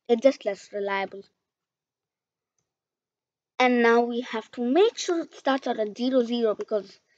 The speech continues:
we don't want our cars to go crazy locations when it starts. And if other people play our games, they're gonna be like, "Where's your car?"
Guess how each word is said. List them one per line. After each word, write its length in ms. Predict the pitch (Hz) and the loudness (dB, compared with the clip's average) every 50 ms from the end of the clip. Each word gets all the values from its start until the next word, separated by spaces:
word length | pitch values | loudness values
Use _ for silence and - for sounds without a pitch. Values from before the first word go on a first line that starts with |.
| _ _ _ _ _ - | _ _ _ _ _ 0
we 120 | 349 370 | 2 4
don't 200 | 359 349 302 269 | 4 4 4 2
want 160 | 240 233 233 | 2 0 0
our 80 | 233 214 | -2 -4
cars 560 | - - - 196 196 202 196 - - - - _ - | -8 -10 -12 -10 -10 -10 -12 -12 -14 -16 -16 _ -6
to 200 | - 196 185 185 _ _ _ _ _ _ _ _ _ _ _ _ _ - | -6 -6 -6 -6 _ _ _ _ _ _ _ _ _ _ _ _ _ -2
go 280 | - 294 302 302 277 _ - | 0 2 2 0 -2 _ -2
crazy 340 | - 262 233 226 214 - 214 | 0 0 0 0 -2 -6 -2
locations 560 | 214 214 - - 226 220 - - 220 208 - | -2 -2 0 2 0 0 0 -2 -4 -2 0
when 140 | 220 190 190 | 0 0 -2
it 80 | 190 | -2
starts. 340 | - - - - 196 - - _ _ _ _ _ _ _ _ _ _ _ _ - - | -6 -4 -2 -2 -2 -2 -6 _ _ _ _ _ _ _ _ _ _ _ _ -2 2
And 140 | 220 226 | 2 4
if 140 | 233 233 - - - | 4 2 0 0 2
other 220 | - 330 339 359 | 4 4 4 2
people 320 | 359 - 311 - 339 320 311 | 0 -2 -8 -6 -6 -8 -2
play 180 | - - 330 | 2 4 4
our 80 | 320 311 | 4 4
games, 460 | 311 320 311 311 311 311 302 - - | 0 -4 -4 -4 -4 -6 -6 -8 -8
they're 140 | - 226 226 | -6 -6 -4
gonna 220 | 233 233 226 226 | -4 -2 -2 -2
be 160 | 220 220 214 | -2 -2 -2
like, 140 | 202 190 - - | -4 -4 -6 -4
"Where's 180 | - 214 254 302 | 0 0 2 2
your 100 | 349 330 | 0 -4
car?" 260 | - 269 247 254 | -4 -4 -4 -4